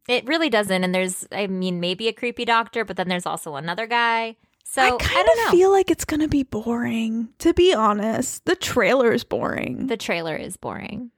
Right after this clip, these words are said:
Speaker 1: I got distracted more than once
Speaker 2: Yeah. For
Speaker 1: just
Speaker 2: a
Speaker 1: by
Speaker 2: two
Speaker 1: things that are sitting on my desk. So.
Speaker 2: Yeah. <laughs>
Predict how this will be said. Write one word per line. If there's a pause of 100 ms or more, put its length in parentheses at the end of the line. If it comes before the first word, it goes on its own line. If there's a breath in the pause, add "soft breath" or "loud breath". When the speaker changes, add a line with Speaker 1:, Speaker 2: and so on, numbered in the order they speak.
(540)
Speaker 1:
I
got
distracted
more
than
once (100)
Speaker 2:
Yeah. (240)
For
Speaker 1:
just
Speaker 2:
a
Speaker 1:
by
Speaker 2:
two
Speaker 1:
things
that
are
sitting
on
my
desk.
So.
Speaker 2:
Yeah.
<laughs>